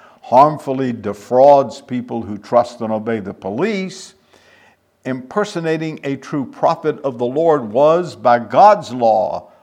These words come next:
a fraudulent misleading of the Israelites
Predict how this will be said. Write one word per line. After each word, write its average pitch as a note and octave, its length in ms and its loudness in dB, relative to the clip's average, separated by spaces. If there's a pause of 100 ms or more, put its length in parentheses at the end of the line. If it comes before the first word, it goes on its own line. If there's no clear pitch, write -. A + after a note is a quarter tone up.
(140)
a G#2 100 -6
fraudulent D#3+ 840 0
misleading D3 920 -8 (420)
of A2 160 -4
the F#2+ 100 -10 (120)
Israelites C3 1000 -4